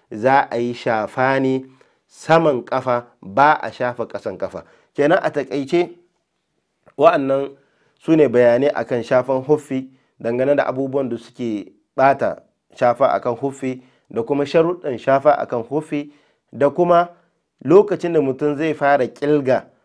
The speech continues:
kwana ɗaya idan mazauni ne, da kuma lokacin da za ka ƙilga kwana uku idan kai matafi ne, da kuma yadda ake shafa a huffi, shine ka sanya hannu, ka yi shafa saman ƙafafuwanka, haka kuma ka shafa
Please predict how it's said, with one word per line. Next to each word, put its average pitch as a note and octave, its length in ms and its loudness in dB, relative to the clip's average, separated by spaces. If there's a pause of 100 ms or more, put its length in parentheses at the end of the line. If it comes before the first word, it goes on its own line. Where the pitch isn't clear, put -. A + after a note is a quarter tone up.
(340)
kwana C#3+ 400 6
ɗaya D3+ 340 4
idan C3 160 -2
mazauni B2+ 520 -2
ne, B2 180 -4 (180)
da A2 180 -4
kuma C3 220 -6
lokacin C3+ 400 -6
da A#2 60 -4
za A#2 160 0
ka - 120 -12
ƙilga A2 320 -8
kwana A#2+ 420 0
uku A#2+ 400 -6
idan A2 240 -4
kai A2+ 120 -6
matafi A#2 460 -6
ne, C3+ 180 -6 (260)
da D3 120 4
kuma F#3+ 200 0
yadda E3+ 280 0
ake C#3 260 -6
shafa B2+ 340 -2
a A2+ 80 -2
huffi, C3+ 520 -8 (140)
shine D3 260 -2
ka B2 100 -6
sanya A#2+ 300 -4
hannu, C#3+ 380 -4 (240)
ka - 100 -6
yi A#2+ 80 -2
shafa C3+ 360 0 (180)
saman C3 280 -4
ƙafafuwanka, A#2+ 760 -2 (280)
haka A#2+ 240 -2
kuma B2+ 200 -6
ka G#2+ 100 -10
shafa A#2+ 460 -2